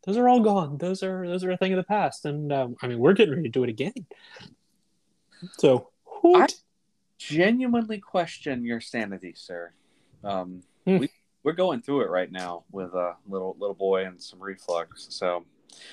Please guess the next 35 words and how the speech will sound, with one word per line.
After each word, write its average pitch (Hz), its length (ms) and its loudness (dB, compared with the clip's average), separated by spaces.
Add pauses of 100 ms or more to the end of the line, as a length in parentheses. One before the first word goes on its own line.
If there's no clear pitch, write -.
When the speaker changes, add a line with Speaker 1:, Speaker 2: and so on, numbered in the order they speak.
(120)
Speaker 2:
that's 175 240 4
where 185 140 4
I'm 190 120 -6
headed. 110 280 -10 (180)
I'm 113 120 -16
about 127 220 -2
to 127 40 -16
go 131 100 -10
take 123 280 -12
over 123 180 -14
for - 160 -18
my 110 100 -2
wife, 107 500 -2
my 98 140 -6
lovely, 104 500 -2 (160)
Speaker 1:
<laughs> - 200 -20
Speaker 2:
amazing 110 320 -8
wife, 92 360 -4
who, 92 220 -12 (720)
you 107 100 -16
know, 95 120 -6
Speaker 1:
Who 160 100 4
is, 143 100 4
uh, 147 160 4
who 147 160 0
is 165 100 2
allowing 151 440 0
this 151 160 -8
to 160 140 0
occur. 139 360 -2 (220)
So, 107 60 0
Speaker 2:
allowed 107 360 2
this 113 260 -12
particular 120 420 -8
Speaker 1:
again, 143 320 2